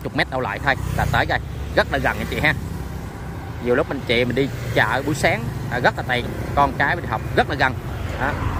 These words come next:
Còn nếu anh chị ở xa như là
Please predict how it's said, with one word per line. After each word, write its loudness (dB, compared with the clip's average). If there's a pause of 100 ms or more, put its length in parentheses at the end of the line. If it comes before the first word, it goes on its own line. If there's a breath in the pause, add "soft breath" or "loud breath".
(1400)
Còn 4
nếu 6
anh 0
chị -2
ở 2
xa 4
như 0
là 2